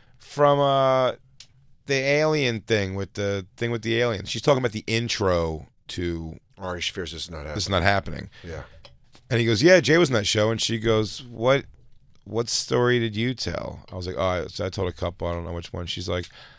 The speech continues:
Speaker 1: "I don't remember." <laughs>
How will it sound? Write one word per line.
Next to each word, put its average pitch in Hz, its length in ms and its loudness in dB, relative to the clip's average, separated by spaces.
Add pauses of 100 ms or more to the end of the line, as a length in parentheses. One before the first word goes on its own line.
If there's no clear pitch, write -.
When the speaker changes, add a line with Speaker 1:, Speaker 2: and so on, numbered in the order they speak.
(280)
Speaker 1:
"I 123 120 4
don't 110 320 0
remember." 90 840 -6 (380)
<laughs> 165 1120 10